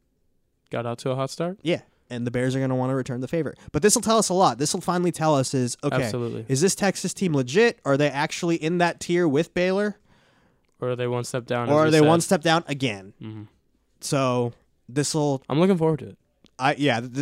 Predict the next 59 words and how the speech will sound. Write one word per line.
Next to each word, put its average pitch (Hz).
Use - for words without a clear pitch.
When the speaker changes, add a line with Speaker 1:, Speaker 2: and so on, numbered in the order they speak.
Speaker 2:
th-, 139
this 143
will 151
be 131
fun. 101
Speaker 1:
Mm-hmm. 117
Speaker 2:
What 131
won't 165
be 151
fun 135
is 123
that 135
we 123
have 123
eight, 135
two 143
P-, 147
eight 139
P 151
M 127
basketball 123
games 110
Monday 110
night 107
Speaker 1:
Yeah. 110
Speaker 2:
for 120
our 117
paper's 123
sake. 113
That -
won't 107
be 107
fun. 110
But, 185
uh, 120
I 131
hope 143
it's -
a, 120
I -
hope 127
it's 139
a -
fun 123
atmosphere. 117
I 113
hope 117
the 131
crowd 120
really 117
comes 110
out, 107
Speaker 1:
Yeah. 127
Speaker 2:
and 104
I 107
think 104
we'll 107
be 104
in, 101